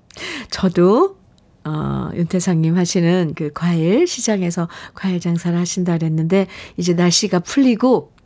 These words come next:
소-, 손님들이 많이 찾았으면 좋겠습니다. 아, 이제 그런 날이 올 거예요.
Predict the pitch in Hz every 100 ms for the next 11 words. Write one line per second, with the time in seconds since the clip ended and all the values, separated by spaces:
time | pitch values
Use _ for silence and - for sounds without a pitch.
0 | _ _ _ _ _ - - - - -
1 | 214 196 165 147 160 240 302 - - -
2 | 180 - 214 226 175 175 220 196 185 185
3 | 165 180 - 196 180 175 170 165 - -
4 | _ - 185 180 160 156 - - 170 175
5 | 165 165 175 170 165 143 120